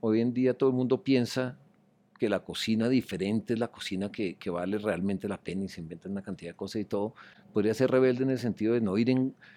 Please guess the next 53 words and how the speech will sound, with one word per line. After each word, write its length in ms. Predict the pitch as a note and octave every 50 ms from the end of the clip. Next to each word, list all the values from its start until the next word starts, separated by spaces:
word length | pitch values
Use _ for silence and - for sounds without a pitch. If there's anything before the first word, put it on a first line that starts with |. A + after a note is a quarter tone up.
| - - _ _
que 100 | - -
voy 140 | G2+ G2 A2+
en 100 | B2+ C3
contra 380 | - - D3+ C#3+ C3+ A#2+ - C3
un 120 | C3+ B2+
poco 260 | - C3+ C3 - C3
de 80 | C3 B2+
la 80 | A#2+ A2+
corriente 460 | - F2+ - F#2+ G2+ G2+ G2 - A2+
actual 320 | - - - A#2 A2 G#2+
que 120 | - - G#2+
hay, 160 | G#2+ G#2+ G#2
que 220 | - - G#2 F#2+
es 220 | G2 F#2+ - - -
cada 200 | - A2 G#2+ A2
vez 200 | G#2+ G#2+ G2 A2+
improvisar 540 | A2 G2+ - G2 E2+ E2+ - - F2+ F2+
más, 200 | F2+ G2 G2 F#2+
cada 180 | - - G2 G2
vez 140 | F#2+ F2+ -
inventarse 480 | G#2 F#2 F2 E2+ D#2+ - E2+ - -
más 220 | F#2 G2 F2+ - -
cosas, 380 | - - F#2+ - - F2 -
cada 260 | - - F2 F2 F2+ F2+
vez 320 | F#2 F#2 F#2 F#2 - - - - - _ _
hacer 240 | - F#2 - F#2+ D#2+
más 180 | F#2 F#2+ F#2+ -
fusiones 680 | - - - - - A2 G2+ G2 F#2+ E2 E2 - -
y 40 | F2+
más 160 | F2 F2 -
cosas 280 | - G#2 - F#2+ G2
raras, 360 | G2 G#2 G2+ F#2 G#2 A#2+ - - - - - - _ _ _ _ _ _ -
en 60 | F#2
ese 100 | G#2 G#2+
sentido, 400 | A#2+ A2+ F#2+ - A#2 B2+ A#2 F2+ -
pero, 280 | - G2 F2 E2+ E2 -
pero 180 | - F#2+ E2+ E2+
no, 280 | G2 A#2+ C3+ G#2+ F2+ F2
yo 120 | F2 F#2+
no 60 | F#2
me 80 | G2 G2+
considero 360 | - A2 G2+ - E2+ D#2+ F#2+
un 60 | G2
rebelde 340 | - G2 F#2 F#2 F2 F#2 G#2
de 60 | G2+
la 60 | F#2 F#2
cocina, 320 | - - - - D2+ E2
yo 100 | F2 F2
me 100 | D#2+ E2+
considero 440 | - A2 G2+ - - D#2+ D#2+ F2+ G#2
una 140 | A2 G#2+ G#2
persona 420 | G#2 - - - - F#2 F#2 G2+
que, 260 | - - A2+ F#2+ -